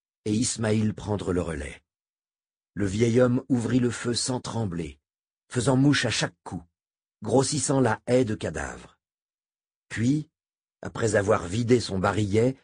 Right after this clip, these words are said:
il lâcha le revolver, s'allongea sur le dos et contempla le ciel avec la sérénité de ceux qui ont accompli leur temps. Désormais seul face au mur de cornes,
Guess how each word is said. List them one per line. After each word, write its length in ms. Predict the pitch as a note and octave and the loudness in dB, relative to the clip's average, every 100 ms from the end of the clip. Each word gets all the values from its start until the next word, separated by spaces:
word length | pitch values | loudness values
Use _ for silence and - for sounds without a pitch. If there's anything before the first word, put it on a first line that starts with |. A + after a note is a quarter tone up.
| _ - | _ -4
il 180 | G2 | 0
lâcha 280 | G2+ G#2+ G#2+ | 0 0 -2
le 100 | G2+ | -2
revolver, 640 | E2+ D2+ E2 D2 E2 E2+ - _ _ _ _ - | -4 -4 -6 -4 -8 -10 -16 _ _ _ _ -14
s'allongea 540 | - A2+ B2+ A#2 B2+ | -4 0 0 0 0
sur 200 | - B2 | -2 -2
le 140 | B2 | 0
dos 280 | A#2 B2+ C3 _ _ _ _ _ | 2 0 0 _ _ _ _ _
et 100 | F#2+ | -12
contempla 560 | F2+ A#2 G#2+ A#2 F#2+ A2+ | -6 -6 -2 -4 -2 -2
le 120 | A2 | -2
ciel 400 | G#2 F#2 A2+ A#2 | -4 -2 0 0
avec 240 | G2+ F#2 | -2 -4
la 80 | F2+ | -4
sérénité 680 | F2 A2 G#2 G#2 G2+ - G2+ | -4 -4 -2 -2 -4 -4 -4
de 120 | F#2 | -2
ceux 220 | F2+ G2+ | -4 -6
qui 180 | F2+ F2 | -6 -6
ont 120 | F2 F#2 | -6 -6
accompli 480 | E2 F2 - F2+ | -8 -8 -6 -6
leur 220 | D2+ D2 - | -6 -8 -12
temps. 240 | - - _ _ _ _ _ _ _ _ _ _ _ _ _ _ _ _ | -16 -18 _ _ _ _ _ _ _ _ _ _ _ _ _ _ _ _
Désormais 440 | E2 F#2+ G#2+ G#2+ G#2 | -2 0 2 2 0
seul 340 | - A2+ G2+ | 0 0 0
face 300 | - F#2+ - | -4 -8 -4
au 60 | F#2 | -2
mur 300 | G2 G2 E2+ | 0 -2 -2
de 80 | |
cornes, 480 | E2+ G#2 G2+ G#2 F#2+ | -4 -2 -2 -2 -6